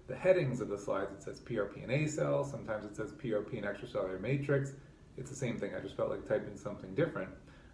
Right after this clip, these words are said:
Um, but the purpose of that matrix powder is it prolongs the benefit of the procedure by prolonging the release of, of growth factors. So those are three things that really do matter. A lot of places do P R P, which is great,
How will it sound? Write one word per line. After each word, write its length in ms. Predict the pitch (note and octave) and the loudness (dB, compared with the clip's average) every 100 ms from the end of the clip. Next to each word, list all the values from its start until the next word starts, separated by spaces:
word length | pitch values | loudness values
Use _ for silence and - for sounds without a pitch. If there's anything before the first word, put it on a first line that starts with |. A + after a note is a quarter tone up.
| - | 0
Um, 360 | G2+ F#2+ F#2+ - - - C3+ | 2 2 0 -6 -10 -6 0
but 160 | A#2+ | 0
the 60 | B2+ | -2
purpose 540 | - E3 E3 F3 C#3 | 0 4 6 4 0
of 80 | A#2+ | 2
that 260 | A#2 - A#2 | 2 2 2
matrix 380 | F3 - C#3+ - | 2 2 -2 0
powder 260 | G#2 G2+ | 2 4
is 80 | G2+ | 0
it 180 | G#2+ - | -4 -4
prolongs 760 | - B2+ A#2+ A2+ C3+ D3+ C#3+ | 2 4 6 6 6 4 2
the 80 | C3 | 0
benefit 480 | A#2 A#2 A#2+ B2 A2+ | 2 2 2 2 0
of 120 | G2+ | -2
the 60 | G2+ | -4
procedure 540 | - A#2+ - - A#2 | -6 -6 -6 -4 -2
by 140 | G#2 G2+ | -2 -4
prolonging 600 | - A2 A2 A2 A#2 A2 | 0 0 2 2 0 -2
the 60 | |
release 440 | G#2+ G#2 G#2 A#2+ A#2+ | -2 -2 -2 -2 -2
of, 180 | F#2+ - - - - | -4 -6 -16 -10 -6
of 160 | G2 | -2
growth 340 | G#2 B2 C#3+ C#3 | 6 6 6 4
factors. 400 | - - - - | -2 -4 -4 2
So 60 | |
those 240 | C3+ F#3 G#3 | 6 8 6
are 100 | F#3 | 2
three 220 | E3+ E3 | 0 0
things 260 | E3 D3 C3 | 0 0 0
that 100 | C3 | 0
really 340 | A2+ B2 B2 | 0 2 2
do 180 | A2+ G#2+ G2+ | 2 -2 -2
matter. 580 | A2+ C#3 C#3+ G2 F#2 - - - | 0 2 4 2 0 -6 -14 -2
A 60 | G#2+ | 6
lot 220 | A#2 C3+ | 8 8
of 80 | C3+ | 6
places 260 | B2 B2 | 4 4
do 140 | B2+ A#2+ | 0 2
P 160 | A#2+ | 4
R 100 | A2+ - | 4 2
P, 220 | G2 G2 - | 0 -2 -2
which 160 | - G2+ | -4 -4
is 100 | - | 2
great, 400 | E3+ - - | 6 6 4